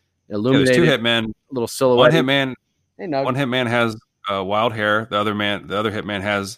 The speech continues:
Speaker 2: Good girl.
Speaker 1: insanely wild hair. And so the, you, Nick, talk about this chase sequence
Speaker 2: So
Speaker 1: that
Speaker 2: no,
Speaker 1: breaks
Speaker 2: so
Speaker 1: down.
Speaker 2: he chases him into this amusement park.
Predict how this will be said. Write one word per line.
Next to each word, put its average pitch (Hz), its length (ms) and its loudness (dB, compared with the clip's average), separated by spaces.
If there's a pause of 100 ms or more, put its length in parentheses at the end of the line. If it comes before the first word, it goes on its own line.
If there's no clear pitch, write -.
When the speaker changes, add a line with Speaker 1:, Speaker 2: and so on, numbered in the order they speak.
(120)
Speaker 2:
Good - 140 -20
girl. 92 120 -16
Speaker 1:
insanely 147 560 2
wild 78 320 -8
hair. 80 140 -18 (520)
And 120 140 -2
so 131 100 2
the, 123 220 2
you, 117 120 2
Nick, 120 220 0 (200)
talk 127 180 -2
about 120 140 0
this 107 100 -6
chase 110 280 -4
sequence 87 380 -10
Speaker 2:
So 208 80 2
Speaker 1:
that 190 40 0
Speaker 2:
no, 196 120 2
Speaker 1:
breaks 170 180 0
Speaker 2:
so 165 100 -8
Speaker 1:
down. 170 180 -6
Speaker 2:
he 180 80 -2
chases 202 480 -4
him 175 100 -4
into 151 200 -6
this 139 200 -8
amusement 123 400 -6
park. 71 340 -12